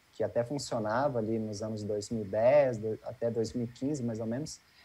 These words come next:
que listava todas as produções da teoria Torrede, historicamente. Então, os primeiros textos, como que isso foi atualizando. E depois que você vai tendo contato com isso,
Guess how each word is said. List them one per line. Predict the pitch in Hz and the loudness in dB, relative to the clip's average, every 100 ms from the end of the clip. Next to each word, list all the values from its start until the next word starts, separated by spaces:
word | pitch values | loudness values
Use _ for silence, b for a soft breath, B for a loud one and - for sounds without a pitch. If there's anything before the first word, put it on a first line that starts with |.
| b b b | b b b
que | - 170 | 2 6
listava | 202 - - 170 202 165 143 | 6 4 6 8 10 8 6
todas | - 175 165 170 | 6 4 4 4
as | 185 | 2
produções | - 180 180 185 165 160 | 2 4 4 2 2 2
da | 156 | 4
teoria | 156 160 151 | 4 6 6
Torrede, | 151 160 135 123 | 6 4 4 4
historicamente. | 120 - 180 - 160 151 117 113 | 2 4 4 6 2 4 2 0
Então, | 139 | -2
os | 135 | -2
primeiros | - 151 160 165 | 0 2 2 0
textos, | - 156 165 165 143 - 127 117 - b b | 2 4 8 8 4 2 -4 -4 -10 b b
como | - 139 | -6 -2
que | 131 | 0
isso | 143 - | 0 2
foi | 151 | 4
atualizando. | 139 170 160 165 123 104 98 - b b _ _ - | 4 4 4 4 4 0 -2 -12 b b _ _ 2
E | |
depois | 175 185 214 269 | 4 8 8 8
que | - | 6
você | 185 | 6
vai | 170 | 8
tendo | 165 180 180 | 6 4 2
contato | 175 165 123 147 170 190 170 | 4 4 4 8 8 8 2
com | - 139 135 | 0 2 4
isso, | 170 208 190 - 113 | 6 6 4 2 0